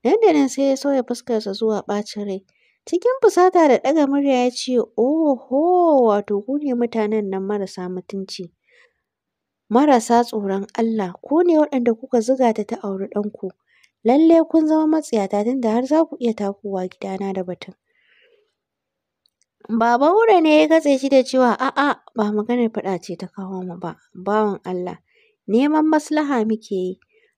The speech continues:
Maslahar banza, maslahar wofi." Sai ya miƙe tsaye cike da masifa yana kallon Gaye ya ce, "Kai,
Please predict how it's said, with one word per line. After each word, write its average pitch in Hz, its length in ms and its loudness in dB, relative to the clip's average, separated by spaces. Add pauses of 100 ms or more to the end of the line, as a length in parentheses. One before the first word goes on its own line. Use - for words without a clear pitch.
(100)
Maslahar 330 560 2
banza, 294 480 2
maslahar 311 560 -2
wofi." 226 360 -4 (500)
Sai 320 160 2
ya 440 160 8
miƙe 480 360 4
tsaye 277 200 2
cike 320 240 -4
da 330 100 0
masifa 247 460 -4
yana 226 260 0
kallon 196 400 -6
Gaye 208 340 0
ya 196 60 -4
ce, 190 300 -8
"Kai, 240 240 0